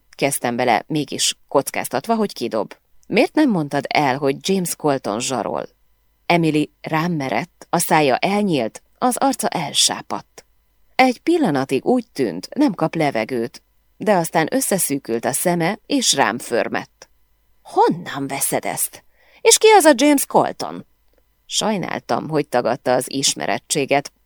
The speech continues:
utáltam szembesíteni az embereket a hazugságaikkal.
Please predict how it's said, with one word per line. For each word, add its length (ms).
utáltam 520
szembesíteni 840
az 180
embereket 520
a 60
hazugságaikkal. 1300